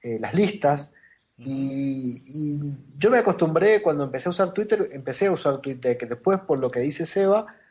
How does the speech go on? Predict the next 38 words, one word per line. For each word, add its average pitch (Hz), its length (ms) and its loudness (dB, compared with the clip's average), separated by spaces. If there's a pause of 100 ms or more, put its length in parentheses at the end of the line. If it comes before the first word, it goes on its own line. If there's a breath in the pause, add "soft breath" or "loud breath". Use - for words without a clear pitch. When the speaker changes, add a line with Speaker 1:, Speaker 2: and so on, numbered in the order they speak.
(340 loud breath)
Speaker 1:
eh, 127 100 -6
la 120 120 2
dejé 190 280 4
de 160 80 6
usar. 143 560 2
Eh, 131 140 -10
la 117 120 -2
verdad 127 220 -4
que 147 200 -2
el 123 340 -6
ear 151 460 4
se - 220 -10
me 123 100 -6
hacía 135 240 -2
muy 147 180 -4
complicado, 151 760 2 (640 soft breath)
eh, 135 600 0
pero 143 160 2
ahora 190 140 6
estoy 190 160 4
volviendo. 139 640 2 (180)
Y 131 420 -8
la 127 160 4
verdad 143 220 4
que 196 80 2
me 185 100 2
parece 180 280 0
muy, 220 500 2
muy 185 240 2
bueno 165 420 4
por 151 140 2
la 139 200 2
cantidad 139 420 2
de 220 100 6
opciones 226 380 2
que 180 100 -4
te 160 100 -4
ofrece, 160 420 -4